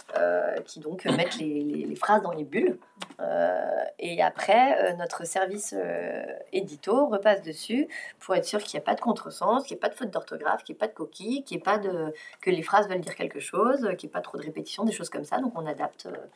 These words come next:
Speaker 1: on
Speaker 2: D'accord.
Speaker 1: repasse derrière pour adapter si besoin. Mais le, il y a un premier travail qui est fait par le traducteur et on essaye le plus possible, bien entendu, de garder, euh, euh, ce, le, le, le travail du traducteur. On n'est pas là
Speaker 2: Et,
Speaker 1: pour,
Speaker 2: et
Speaker 1: euh,
Speaker 2: l'onomatopée, en généralement gardée. Vous avez un catalogue
Speaker 1: Ouais.
Speaker 2: d'onomatopées chez, chez Kiun ?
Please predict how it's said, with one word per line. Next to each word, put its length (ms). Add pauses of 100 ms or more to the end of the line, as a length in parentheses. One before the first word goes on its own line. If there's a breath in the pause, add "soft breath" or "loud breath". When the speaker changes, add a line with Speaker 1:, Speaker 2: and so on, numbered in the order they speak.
(360 loud breath)
Speaker 1:
on 60
Speaker 2:
D'accord. 80
Speaker 1:
repasse 260
derrière 340
pour 140
adapter 320
si 160
besoin. 280 (460 loud breath)
Mais 160
le, 80
il 80
y 80
a 40
un 60
premier 280
travail 320
qui 100
est 40
fait 100
par 140
le 60
traducteur 560
et 80
on 100
essaye 260
le 80
plus 220
possible, 340
bien 120
entendu, 380
de 100
garder, 420
euh, 120 (520 loud breath)
euh, 320
ce, 180
le, 420
le, 260
le 80
travail 280
du 80
traducteur. 500 (100)
On 40
n'est 100
pas 100
là 100
Speaker 2:
Et, 80
Speaker 1:
pour, 80
Speaker 2:
et 40
Speaker 1:
euh, 60
Speaker 2:
l'onomatopée, 680
en 80
généralement 480
gardée. 380
Vous 100
avez 120
un 80
catalogue 400
Speaker 1:
Ouais. 20
Speaker 2:
d'onomatopées 560
chez, 340
chez 180
Kiun ? 340